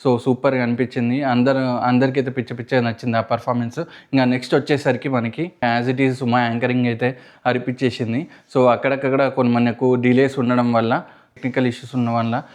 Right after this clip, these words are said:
దాన్ని తన స్పాంటేనిటీతోని తనైతే బాగా కవర్ చేయడానికైతే ట్రై చేసింది. So, that worked well, that worked very well. And అలానే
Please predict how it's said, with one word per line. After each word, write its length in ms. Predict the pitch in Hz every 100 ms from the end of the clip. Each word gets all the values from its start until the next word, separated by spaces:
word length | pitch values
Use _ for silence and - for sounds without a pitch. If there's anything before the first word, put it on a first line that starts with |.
| - -
దాన్ని 320 | 127 127 135
తన 200 | 135 131
స్పాంటేనిటీతోని 1000 | 123 127 120 127 131 131 127 123 123 127
తనైతే 560 | 131 120 120 120 139 135 - _ -
బాగా 260 | 127 127
కవర్ 340 | 127 123 123 127
చేయడానికైతే 600 | 131 123 120 117 120 127
ట్రై 240 | 120 117
చేసింది. 500 | 127 120 120 110 165 - - _ 127
So, 360 | 120 117 120 120 127
that 140 | 123
worked 360 | 120 127 123 127
well, 200 | 120 120 120 120 - 135
that 180 | 123 120
worked 300 | 123 131 120
very 180 | 123 131
well. 240 | 127 147 123
And 100 | 123
అలానే 640 | 127 123 127 127 139 156